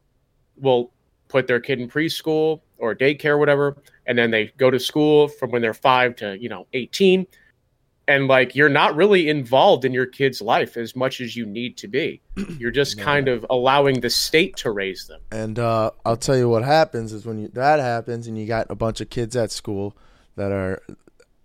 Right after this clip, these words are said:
Speaker 2: uh, parentless, I guess. Oh, it's kind of, kind of parentless, you know, you send them to school and kinda just don't care about 'em, now you got kids eating each other up. You got bullies. You get,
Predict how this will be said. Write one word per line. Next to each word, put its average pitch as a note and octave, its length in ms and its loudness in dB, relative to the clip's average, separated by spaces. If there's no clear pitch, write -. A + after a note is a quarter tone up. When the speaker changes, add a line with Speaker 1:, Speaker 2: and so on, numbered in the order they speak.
Speaker 2:
uh, F#2 280 -8
parentless, A#2 720 -4
I G#2+ 140 -8
guess. G#2 280 -6
Oh, D3+ 220 0
it's - 100 -6
kind A3+ 300 -2
of, E3+ 100 -2
kind E3 240 -2
of - 140 -12
parentless, A#2+ 600 -4
you B2 80 -8
know, A#2 140 -4
you A#2 100 -6
send C3+ 220 -4
them A#2+ 80 -6
to A2+ 60 -6
school A#2 260 -6
and G#2+ 120 -6
kinda A2+ 220 -4
just G2 180 -12
don't G#2+ 180 -4
care C3 180 -2
about A2 260 0
'em, A2+ 140 -6
now A#2+ 100 2
you B2 120 4
got B2 220 4
kids A#2+ 300 -4
eating A#2 260 -4
each A2 200 -6
other A2+ 300 2
up. F#2+ 180 -6
You G2 80 -8
got G#2+ 180 -4
bullies. G2+ 540 -2
You F2+ 100 -16
get, G#2 200 -6